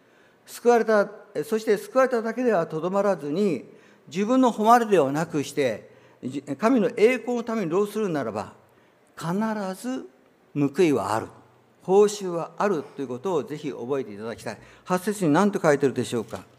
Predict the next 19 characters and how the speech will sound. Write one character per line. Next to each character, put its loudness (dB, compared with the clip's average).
「飢 10
え 12
る 6
者 8
も 6
水 2
を 2
注 0
ぐ 2
者 2
も、 -2
者 2
は 4
一 -2
つ -10
と 2
な 4
っ -4
て -4